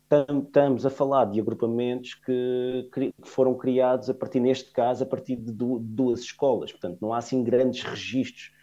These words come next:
ou esses registros, se existiam, tipo, foram-se perdendo. E depois há uma mitificação, de,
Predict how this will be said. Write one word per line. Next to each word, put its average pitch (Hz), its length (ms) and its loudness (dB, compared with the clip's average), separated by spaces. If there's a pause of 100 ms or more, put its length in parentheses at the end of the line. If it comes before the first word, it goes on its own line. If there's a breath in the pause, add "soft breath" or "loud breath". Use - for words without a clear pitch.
(160 soft breath)
ou 104 340 2
esses 127 200 0
registros, - 720 -6
se 117 80 -4 (180)
existiam, 127 560 -2
tipo, 127 140 -10
foram-se 120 300 -4 (120)
perdendo. 113 440 -2 (400 soft breath)
E 131 60 -4
depois 135 260 4
há 131 60 4
uma 135 140 4
mitificação, 143 1000 0
de, 107 140 0